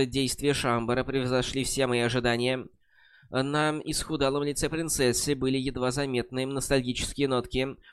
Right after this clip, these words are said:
Улыбнувшись, она сказала: «Но вы, Ваше Величество, совершили на границе Чернокаменска немало поступков,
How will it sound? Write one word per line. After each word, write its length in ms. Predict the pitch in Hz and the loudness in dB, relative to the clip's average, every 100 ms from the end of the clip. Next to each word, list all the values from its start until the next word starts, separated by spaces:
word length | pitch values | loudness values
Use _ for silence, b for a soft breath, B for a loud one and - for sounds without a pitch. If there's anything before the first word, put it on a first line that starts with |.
| B | B
Улыбнувшись, 680 | 143 160 156 143 - 139 | 2 2 2 0 -2 -2
она 200 | - 135 | 0 0
сказала: 560 | 123 139 131 123 131 135 - B | 0 0 2 4 2 0 -8 B
«Но 200 | 123 127 | -2 0
вы, 200 | 123 143 | 2 0
Ваше 240 | 127 127 139 | 2 0 2
Величество, 480 | 139 127 - 131 131 | 0 0 0 2 2
совершили 760 | - 135 123 - 127 131 139 135 B B | 2 0 0 0 2 2 0 -6 B B
на 140 | 131 | -2
границе 580 | 135 135 139 123 - 139 | 0 -2 -4 -2 0 2
Чернокаменска 800 | 131 135 135 139 123 123 - 139 | 0 -2 -2 0 0 -2 -2 -2
немало 560 | 139 120 113 123 131 | -2 0 0 0 -2
поступков, 680 | - 151 - 127 - 127 | -2 -2 -2 -6 -2 -4